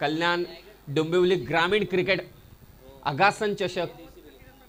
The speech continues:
स्वर्गीय निकेश मुंडे प्रतिष्ठान, ओम साई क्रिकेट संघ अगासन आयोजित अगासन चषकामध्ये सलग सहा चेंडूंमध्ये सहा विकेट घेईल का मनोज म्हात्रे,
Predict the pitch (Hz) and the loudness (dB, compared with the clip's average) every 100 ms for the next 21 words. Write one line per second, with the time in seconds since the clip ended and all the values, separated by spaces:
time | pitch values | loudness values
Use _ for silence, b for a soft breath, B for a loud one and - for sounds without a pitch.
0 | - - - - - - - 147 151 156 | -20 -20 -20 -20 -20 -20 -12 -4 -2 0
1 | 190 180 175 190 185 185 180 185 180 160 | 0 0 -2 -4 -4 -2 -2 -2 -6 -2
2 | 190 180 185 151 135 147 170 180 180 175 | -2 -2 -2 -2 -2 -4 -2 0 0 -2
3 | 180 175 185 - 185 170 175 151 151 185 | -2 -4 -6 -6 -4 -2 -2 -2 0 0
4 | 190 175 160 170 156 165 170 156 170 175 | 0 -4 -2 -2 -4 -4 -4 -4 -2 -2
5 | 196 180 165 156 185 175 156 147 151 - | -4 -6 -6 0 0 0 0 0 -2 -8
6 | - - - - 180 196 - - - 190 | -20 -20 -14 -2 2 4 2 -4 -2 0
7 | 180 202 190 196 196 196 190 180 196 190 | 4 2 2 0 2 0 0 -2 -4 -4
8 | 190 175 185 185 165 170 196 185 151 165 | -2 2 4 2 0 -2 -2 -2 -2 0
9 | 190 - 185 180 170 170 190 196 160 151 | 0 0 0 0 -2 -4 -2 -2 -2 0
10 | 160 - 175 | 0 -2 -4